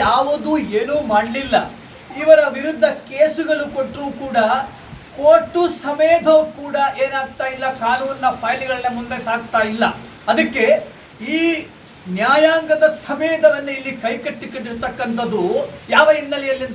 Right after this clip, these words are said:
ಸೊಮೋಟೋ ಕೇಸ್ ಮಾಡಬೇಕಿತ್ತಲ್ಲ, ಈ ಕಂಪನಿಯ ಮೇಲೆ ಸೊಮೋಟೋ ಕೇಸ್ ಮಾಡಬೇಕಿತ್ತು. ಅವರನ್ನ ಡೈರೆಕ್ಟರ್ ಸೇರಿದಂದ್ರೆ, ಮಾಲಕರು ಸೇರಿದಂದ್ರೆ ಹೊದ್ದೊಳಗೆ ಹಾಕ್ಬೇಕಿತ್ತು ಅವ್ರನ್ನ. ಇವತ್ತು ನಾನು ಹೇಳ್ತಕ್ಕಂಥದ್ದೇನು, ಒಂದು ಕೋಟಿ ರೂಪಾಯಿ ಪರಿಹಾರ ಕೊಡಬೇಕು. ಜೊತೆ ಅಷ್ಟೇ ಅಲ್ಲ,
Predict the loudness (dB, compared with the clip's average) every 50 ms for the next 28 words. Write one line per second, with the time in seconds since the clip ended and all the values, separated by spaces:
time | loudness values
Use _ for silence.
0 | -8 -4 2 6 6 6 6 4 2 4 4 2 2 2 -4 -4 -4 -4 -6 -8
1 | -8 -10 -8 -6 -4 -4 -4 -6 -6 -6 -6 -6 -8 -8 -6 -4 -4 -2 -2 -2
2 | -2 -2 -2 -4 -4 -4 0 4 6 6 6 6 4 2 2 0 -8 -6 -4 -4
3 | -4 -4 -4 -8 -8 -10 -14 -16 -18 -20 -20 -20 -20 -20 -20 -20 -20 -20 -20 -20
4 | -14 -6 -2 2 6 6 6 4 4 -2 -2 0 2 4 4 4 4 4 0 -4
5 | -4 -4 -4 -4 -6 -4 -4 -4 -6 -6 -6 -6 -8 -6 -6 -4 -2 2 2 2
6 | 2 2 0 0 0 -2 -4 -2 -2 -2 -2 -2 -4 -2 2 4 4 4 4 2
7 | 2 2 2 2 0 0 0 -6 -6 -6 -8 -12 -8 -4 -4 -4 -4 -6 -12 -16
8 | -18 -20 -20 -20 -20 -20 -20 -20 -20 -20 -20 -20 -14 -8 -2 4 6 6 6 4
9 | 0 -4 -2 0 0 0 0 0 -2 -2 0 -2 -4 -4 -4 -6 -6 -4 -4 -2
10 | -2 -2 2 2 2 2 2 -2 -10 -18 -16 -6 -2 -2 -2 0 -2 -4 -6 -6
11 | -2 4 6 6 6 4 2 -4 -6 -4 -6 -4 -4 -6 -6 -4 -2 -2 -2 -2
12 | -4 -8 -10 -10 -10 -8 -8 -6 -2 -2 -2 -2 -2 -4 -2 0 0 0 0 0
13 | 2 4 4 4 4 2 2